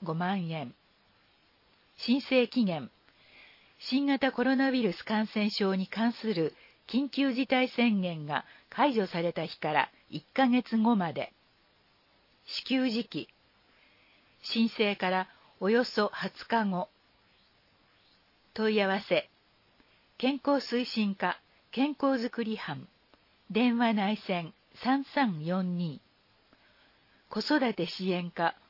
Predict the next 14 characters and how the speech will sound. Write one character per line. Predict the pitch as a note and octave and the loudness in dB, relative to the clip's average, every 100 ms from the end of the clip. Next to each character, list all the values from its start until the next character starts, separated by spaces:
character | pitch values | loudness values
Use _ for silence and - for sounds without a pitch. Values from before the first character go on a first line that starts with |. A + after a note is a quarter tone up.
| _ | _
子 | - | -2
ど | B3+ C#4 | 2 4
も | C#4 | 4
保 | A3 B3+ | 4 4
育 | - A3+ | 4 0
班。 | E3+ C#3+ - _ _ _ _ _ - | 0 -4 -6 _ _ _ _ _ -6
電 | F3+ B3 A#3+ A3 | 2 4 4 4
話 | G#3+ E3 | 2 2
内 | F#3 F#3+ | 0 -2
線 | - E3 D#3+ - _ _ _ - | -2 -4 -6 -10 _ _ _ -2
三 | B3+ C4+ | 2 2
三 | C4+ - B3+ F3 | 2 2 2 2
六 | D#3 D#3 - F3+ | -2 -4 0 0
二。 | F3 C#3 | 0 -4